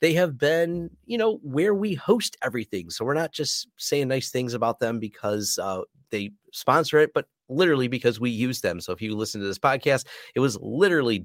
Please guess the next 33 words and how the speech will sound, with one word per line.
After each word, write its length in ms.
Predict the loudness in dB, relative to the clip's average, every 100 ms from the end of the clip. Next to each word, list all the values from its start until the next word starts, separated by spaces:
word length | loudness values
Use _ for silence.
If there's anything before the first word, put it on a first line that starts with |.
| 0
downloaded 500 | 0 2 2 0 -2
from 280 | -2 -2
Linode 320 | -2 -4 -4 -2
servers. 400 | -2 0 -2 -4 -14 -12
Uh, 140 | -4 -4
Jay 300 | 0 2 2
is 240 | 0 -2
actually 280 | -4 -4 -2
the 60 | -2
one 100 | -2
who 100 | 0
maintains 500 | -2 -2 -4 -6 -2
that 160 | -2
in 100 | -2
particular. 720 | -6 -6 -2 0 0 2 0 -2 -12 -14 -6
Uh, 260 | -2 0
so 160 | 0 0
if 100 | 0
it's 120 | 2
not 140 | 4
up 80 | 4
and 100 | 2
running, 220 | 0 0
it's 100 | 2
actually 240 | 0 2 4
not 160 | 4
Linode's 320 | 6 6 6 4
fault. 220 | -2 -2
We 80 | -6
can 100 | -4
blame 180 | -4
Jay. 300 | -2 -4 -4
<laughs> 60 | -6